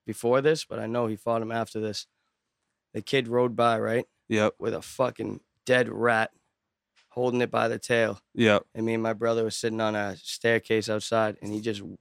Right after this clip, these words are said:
Speaker 1: threw it, and it landed right at our feet. Boom. And we're like, "What the fuck?"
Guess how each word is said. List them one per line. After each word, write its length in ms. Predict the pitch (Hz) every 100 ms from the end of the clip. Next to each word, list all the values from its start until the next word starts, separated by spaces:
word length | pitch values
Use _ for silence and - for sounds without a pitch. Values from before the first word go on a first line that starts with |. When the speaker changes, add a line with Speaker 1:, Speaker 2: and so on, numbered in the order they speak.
| _ -
Speaker 1:
threw 300 | 120 120 113
it, 120 | - - - - -
and 140 | 113
it 80 | 107
landed 360 | 117 117 104
right 260 | 107 117 113
at 160 | 120 113
our 100 | 101
feet. 320 | - 117 - -
Boom. 320 | 156 123 87 _ _ _ _ _ _ _ _ _ _ -
And 100 | 120
we're 140 | 117
like, 240 | 117 107
"What 440 | - 120 139 - -
the 140 | -
fuck?" 520 | - - 147 151 -